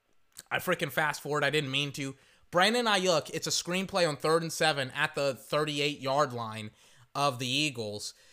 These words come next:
It's, it's another screenplay. Bang, he just gets up the field. The offensive linemen get, get up the field as well. And, I mean, Darius Slay Junior is one thousand percent hurt on this play because one of the, uh, the offensive linemen goes for his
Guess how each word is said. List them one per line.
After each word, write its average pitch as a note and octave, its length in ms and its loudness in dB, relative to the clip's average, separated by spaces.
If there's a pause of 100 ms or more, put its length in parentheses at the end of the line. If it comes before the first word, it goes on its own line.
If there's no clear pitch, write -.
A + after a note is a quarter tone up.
(160)
It's, - 200 -4
it's E3 240 -2
another E3 340 2
screenplay. D#3+ 720 -2
Bang, D3+ 360 0
he D3+ 100 -6
just B2 260 -6
gets D3 220 -4
up C#3+ 160 -2
the C3 80 -6
field. C#3 400 -2
The B2 140 -2
offensive C3 380 2
linemen C3 320 0
get, B2 220 -8 (220)
get C3 140 -6
up C3 100 -6
the B2 80 -10
field B2+ 260 -4
as A2 140 -10
well. B2+ 360 -2 (420)
And, D3 120 0
I C#3+ 120 4
mean, D3 340 -2 (160)
Darius F#3 360 4
Slay F3 160 4
Junior D3+ 280 0
is B2+ 100 -4
one C3 100 -6
thousand D3+ 300 4
percent C#3 300 -2
hurt C3 420 2 (200)
on B2+ 120 -6
this B2+ 140 -4
play B2+ 240 -2
because A#2+ 300 -6
one C3 180 -2
of C#3+ 80 -4
the, C3+ 180 -2
uh, A#2+ 260 -2
the A#2 100 -4
offensive B2+ 380 0
linemen A#2+ 340 0
goes B2 200 2
for A#2+ 140 -4
his A2 160 -6